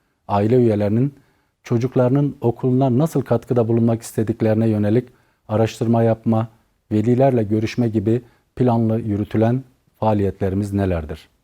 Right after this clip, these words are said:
Bu sorular daha da çoğaltılabilir. Ancak genel bir değerlendirme amacıyla göz attığımızda bu sorulara vereceğimiz nadiren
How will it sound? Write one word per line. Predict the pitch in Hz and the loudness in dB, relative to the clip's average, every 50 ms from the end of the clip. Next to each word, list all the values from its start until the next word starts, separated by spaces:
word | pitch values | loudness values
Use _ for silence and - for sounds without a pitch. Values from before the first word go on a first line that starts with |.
| _ _ _ _ _ _ _ _ _ _ _ _ _ _ _ _ - | _ _ _ _ _ _ _ _ _ _ _ _ _ _ _ _ -4
Bu | 226 208 | -2 0
sorular | - 185 156 135 135 123 107 | 2 2 4 4 4 2 2
daha | 117 113 131 117 | 2 0 0 0
da | 110 | -2
çoğaltılabilir. | 98 - 113 101 95 90 - 107 95 90 82 85 82 80 - - _ _ _ _ _ _ _ _ _ _ _ _ _ _ - | -2 -2 -2 -2 -2 -2 -2 -2 -2 -2 -4 -6 -8 -10 -12 -18 _ _ _ _ _ _ _ _ _ _ _ _ _ _ -2
Ancak | - 151 170 147 139 107 - - | 0 2 2 2 2 -2 -2 -2
genel | - 117 160 202 196 147 | -4 -2 0 0 0 0
bir | 139 123 107 | 0 0 2
değerlendirme | 104 113 113 113 113 113 113 117 120 117 120 | 2 2 2 2 2 0 0 0 0 0 0
amacıyla | 110 104 104 107 107 120 123 107 98 | 0 0 -2 0 0 2 2 2 0
göz | 98 95 117 139 131 127 | -2 -2 -2 -2 0 -2
attığımızda | 101 - - - 92 90 87 87 82 80 95 113 127 143 - _ _ _ _ _ _ _ _ _ - | -4 -4 -6 -8 -6 -6 -6 -6 -6 -2 -2 -2 -2 -2 -6 _ _ _ _ _ _ _ _ _ -4
bu | 180 226 | -4 -2
sorulara | - - 160 135 120 120 117 120 113 104 | 0 0 0 2 2 2 2 2 2 2
vereceğimiz | 113 107 110 107 104 117 113 113 110 117 117 113 - - _ _ - | 0 0 0 0 0 0 0 2 0 0 -2 -4 -8 -18 _ _ -4
nadiren | 107 107 107 110 117 113 131 127 120 113 113 113 | -2 0 2 2 2 2 2 2 2 2 0 -2